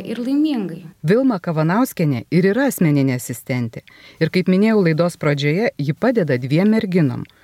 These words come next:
Speaker 2: Vilma, kaip jūs sužinojote apie šią galimybę ir kas paskatino imtis tokios veiklos?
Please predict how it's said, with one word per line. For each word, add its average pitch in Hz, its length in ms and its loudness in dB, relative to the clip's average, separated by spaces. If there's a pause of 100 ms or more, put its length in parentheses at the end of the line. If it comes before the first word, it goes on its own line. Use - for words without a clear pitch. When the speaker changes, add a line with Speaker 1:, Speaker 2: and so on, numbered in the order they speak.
(220)
Speaker 2:
Vilma, 170 420 0
kaip 330 240 0
jūs 185 160 0
sužinojote 151 560 2
apie 120 160 -6
šią 156 240 -2
galimybę 139 600 0 (300)
ir 156 140 0
kas 285 240 -4
paskatino 170 640 0
imtis 185 400 2
tokios 131 400 -6
veiklos? 135 540 -2